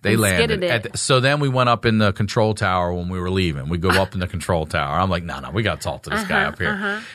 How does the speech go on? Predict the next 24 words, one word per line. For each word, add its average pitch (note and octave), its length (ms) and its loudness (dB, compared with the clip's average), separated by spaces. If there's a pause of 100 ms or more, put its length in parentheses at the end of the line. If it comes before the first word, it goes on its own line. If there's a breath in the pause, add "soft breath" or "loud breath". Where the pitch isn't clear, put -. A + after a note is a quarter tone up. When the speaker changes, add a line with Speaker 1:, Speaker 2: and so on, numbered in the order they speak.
Speaker 1:
I'm G2+ 120 0
like, G2+ 180 0
"Tell C3 240 2
us A#2+ 140 -2
what A2+ 140 2
happened." E2+ 380 0
He's C#2 100 -12
like, C#2 120 -10
"All D2 100 2
right, D2 100 -2
here's F2+ 220 0
what D#2 120 -6
happened." C#2 340 -12
He's C#2 100 -16
like, D#2+ 120 -12
"When F2+ 120 -4
you G#2 120 2
normally C#3 500 6
come C3+ 280 2
in, F#2 240 2
it's, G2+ 260 -2
it's G2 280 -2
like B2 180 2
a, F#2 240 0